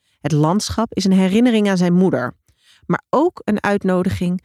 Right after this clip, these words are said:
om bekend terrein opnieuw te verkennen, met een nieuwe blik te bezien. Wat hij ving, is de overweldigende enormiteit van het landschap. Je krijgt er als kijker een nietig gevoel van.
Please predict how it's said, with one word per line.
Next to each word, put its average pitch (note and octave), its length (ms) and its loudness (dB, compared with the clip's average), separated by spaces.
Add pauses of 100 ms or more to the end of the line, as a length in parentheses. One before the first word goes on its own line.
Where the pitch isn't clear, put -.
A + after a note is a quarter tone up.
(160)
om F3+ 140 0
bekend G#3 400 0
terrein D#3+ 440 0
opnieuw F3 320 2
te F#3 120 -4
verkennen, - 560 -6 (380)
met D#3 160 -4
een C#3+ 160 0
nieuwe F#3 280 2
blik E3+ 520 -2
te - 120 -12
bezien. C3 440 -4 (1300)
Wat G3+ 180 -4
hij C4+ 200 0
ving, D#3 420 -2 (240)
is - 180 -4
de - 100 -2
overweldigende F#3+ 840 0
enormiteit E3 720 -2
van E3+ 120 -4
het D#3 120 -4
landschap. D3 520 -4 (1000)
Je E3+ 120 -4
krijgt A#3 360 -2
er A#3+ 60 -2
als A3 160 -4
kijker D#3+ 540 -4 (240)
een C#3+ 200 0
nietig F3+ 440 -2
gevoel F#3+ 460 -2
van. A#2+ 320 -10